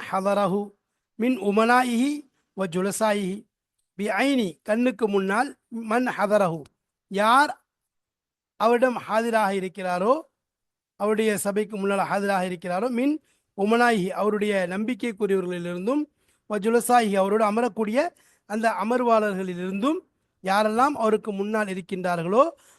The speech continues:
அவருடைய கண்களுக்கு முன்னால் இந்த ஒவ்வொரு செயலும் நடந்து கொண்டிருக்கிறது என்பதை அவர் அறிந்து கொண்டார். ஃபலம்மா நதரு இலைஹி, அவர்கள் பார்த்தபோது, இலைஹி, அவரின் பக்கம்,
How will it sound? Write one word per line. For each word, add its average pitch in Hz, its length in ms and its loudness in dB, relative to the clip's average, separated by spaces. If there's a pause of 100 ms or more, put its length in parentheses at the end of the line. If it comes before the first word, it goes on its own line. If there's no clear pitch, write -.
(120)
அவருடைய 220 360 2
கண்களுக்கு 233 600 -2
முன்னால் 190 500 -2 (360)
இந்த 220 240 -2
ஒவ்வொரு 233 400 2
செயலும் 226 480 0 (320)
நடந்து 226 320 -2
கொண்டிருக்கிறது 202 560 0
என்பதை 185 300 -2 (100)
அவர் 180 240 -4
அறிந்து 180 320 -4
கொண்டார். 156 560 -6 (800)
ஃபலம்மா 202 500 0
நதரு 196 440 0 (140)
இலைஹி, 196 540 -2 (720)
அவர்கள் 226 440 4
பார்த்தபோது, 202 720 0
இலைஹி, 202 380 -2
அவரின் 208 360 -2
பக்கம், 151 320 -8